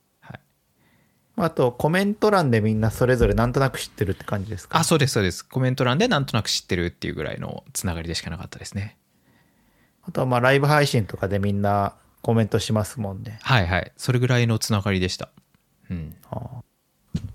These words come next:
Speaker 2: ちょっと、なんて言うんでしょう。ざっくりやってよかったですか？
Speaker 1: いや、やってよかったですね。なんかみんな、
Speaker 2: おー。
Speaker 1: その、なんでしょうね。動画のこういうところがいいとかっていうのとかすごい褒めてくれますし、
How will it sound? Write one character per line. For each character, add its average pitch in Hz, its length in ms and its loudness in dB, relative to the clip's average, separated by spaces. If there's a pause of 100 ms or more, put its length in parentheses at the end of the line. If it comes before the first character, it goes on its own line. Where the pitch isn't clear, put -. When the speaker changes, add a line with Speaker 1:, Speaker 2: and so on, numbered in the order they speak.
(880)
Speaker 2:
ち - 80 -4
ょ - 20 2
っ 104 60 -4 (120)
と、 95 320 -2 (460)
な 104 180 0
ん 92 60 -4
て - 100 -6
言 101 40 -4
う - 20 -4
ん - 20 -8
で 92 140 -12
し - 100 -14
ょ 113 180 -8 (140)
う。 - 40 -18 (360)
ざ 131 140 2
っ 120 80 -2 (100)
く 180 120 2
り 117 120 2
や 123 120 6
っ 117 100 -2
て - 160 0
よ 160 80 2
か 120 100 -2
っ - 80 -12
た - 60 -20
で 104 80 -8
す - 100 -14
か？ - 180 -14 (380)
Speaker 1:
い - 40 0
や、 104 40 2
や 104 140 2
っ 98 80 -6
て 156 100 2
よ 185 80 4
か 220 80 0
っ - 60 -6
た 131 100 0
で 110 80 2
す - 120 -4
ね。 117 520 4
な 110 140 2
ん - 20 0
か 92 120 -2
み 101 140 4
ん 131 60 2
な、 143 440 4
Speaker 2:
お - 20 4
ー。 - 20 4
Speaker 1:
そ 107 180 4
の、 117 760 2
な 110 120 0
ん 101 60 2
で 95 80 2
し - 80 -6
ょ 82 80 -4
う - 20 -6
ね。 92 420 -2 (360)
動 107 160 4
画 110 80 4
の 110 120 4
こ 120 160 4
う 123 60 6
い 127 40 6
う 127 40 6
と 127 100 4
こ 143 80 2
ろ 139 100 4
が 104 80 4
い 101 100 4
い 95 40 0
と 95 100 0
か 92 120 -2
っ - 80 -4
て 95 100 0
い 92 40 4
う 87 60 -2
の 85 80 -2
と - 80 -8
か 92 80 -4
す - 120 -4
ご 107 120 2
い - 20 2
褒 - 80 -2
め 95 120 2
て 92 100 -4
く - 80 -6
れ 87 100 -2
ま 87 120 -4
す - 60 -4
し、 - 480 -6